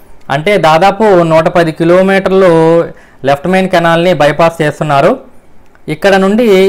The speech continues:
ఏలేరు కాలువని విశాఖపట్నంలోని కనితి రిజర్వాయర్ వరకు వెడల్పు చేసి పోలవరం లెఫ్ట్ మెయిన్ కెనాల్గా వాడుతున్నారు. ఈ విధంగా ముప్పై టీఎంసీల నీటిని ఎత్తిపోసి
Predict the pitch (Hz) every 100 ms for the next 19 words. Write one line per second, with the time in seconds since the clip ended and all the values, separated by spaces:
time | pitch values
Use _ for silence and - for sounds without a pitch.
0 | 160 160 185 208 214 202 180 180 180 196
1 | 180 151 156 202 185 196 196 190 180 175
2 | 180 160 160 185 175 170 165 160 160 156
3 | 160 185 170 151 151 143 160 160 160 151
4 | 190 160 147 147 - - - 160 165 202
5 | 214 202 214 - 185 185 180 165 165 170
6 | 151 147 151 160 147 143 262 - - -
7 | - - 151 170 165 190 220 208 180 165
8 | 180 175 170 165 202 208 208 185 180 185
9 | 151 170 160 147 139 143 143